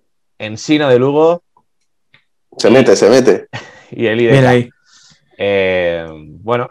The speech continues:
Speaker 1: aquí, disculpad nuestra
Speaker 2: El, el, el Araski, demasiado bajo, ¿no?
Speaker 1: Sí, el Araski suele estar arriba. Y el Cádiz Laseu también. Cuidado.
Speaker 3: A mí me sorprende muchísimo que el Valencia no,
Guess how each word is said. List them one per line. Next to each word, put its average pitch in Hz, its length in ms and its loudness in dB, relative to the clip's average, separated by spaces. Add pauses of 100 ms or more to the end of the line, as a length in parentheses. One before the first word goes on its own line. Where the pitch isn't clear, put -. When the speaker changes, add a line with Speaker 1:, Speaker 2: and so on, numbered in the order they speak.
(140)
Speaker 1:
aquí, 117 920 -4 (600)
disculpad 101 580 -8
nuestra 95 920 -6 (400)
Speaker 2:
El, 113 340 2
el, 117 260 4
el 117 140 6
Araski, 123 640 0 (360)
demasiado 110 600 2
bajo, 139 280 2
¿no? 240 220 -4 (100)
Speaker 1:
Sí, - 360 -10 (100)
el 107 140 -12
Araski 107 480 -6
suele 139 200 -6
estar 123 220 -6
arriba. 107 480 -2
Y - 80 -10
el 98 100 -6
Cádiz 120 220 0
Laseu 127 320 -4
también. 98 420 -10 (520)
Cuidado. 92 280 -8 (140)
Speaker 3:
A 139 120 2
mí 185 400 4
me 160 180 2
sorprende 165 380 2
muchísimo 185 800 2
que 139 540 4
el 127 180 -2
Valencia 151 560 0
no, 143 560 -2